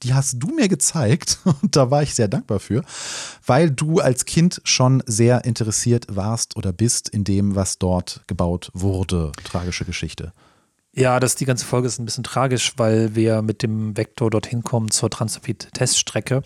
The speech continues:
Speaker 2: Das, was jetzt hier Vergangenheit ist, war mal Zukunft. Oder als ich jung war, war das Zukunft und jetzt bin ich älter und das ist Vergangenheit und es ist nicht mehr Zukunft, weil es nicht mehr aktiv betrieben wird.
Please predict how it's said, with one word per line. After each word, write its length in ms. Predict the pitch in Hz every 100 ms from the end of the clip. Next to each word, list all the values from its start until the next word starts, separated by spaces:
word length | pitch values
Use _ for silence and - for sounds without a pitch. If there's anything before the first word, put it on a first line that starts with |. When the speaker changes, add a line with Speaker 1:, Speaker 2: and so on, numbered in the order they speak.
| _ - - - -
Speaker 2:
Das, 240 | 120 - 113
was 140 | -
jetzt 120 | 117
hier 100 | 139
Vergangenheit 480 | - 117 120 123 120
ist, 240 | 131 - 123
war 100 | 113
mal 140 | 110
Zukunft. 580 | - 131 - 98 - -
Oder 180 | 104 101
als 200 | 98 113
ich 120 | -
jung 220 | 120 123
war, 140 | 117
war 80 | 110
das 160 | 104 -
Zukunft 480 | 139 - 135 - 117
und 100 | 110
jetzt 300 | 113 - -
bin 100 | 110
ich 140 | -
älter 200 | 117 123
und 120 | 110
das 80 | 107
ist 80 | -
Vergangenheit 640 | 113 110 113 127 117 117
und 100 | 117
es 80 | 110
ist 160 | 110 123
nicht 240 | 120 -
mehr 140 | 113
Zukunft, 500 | - 127 - 123 -
weil 100 | 113
es 120 | 107 -
nicht 180 | -
mehr 140 | 120 -
aktiv 260 | - 117
betrieben 380 | - - 127 139
wird. 180 | 135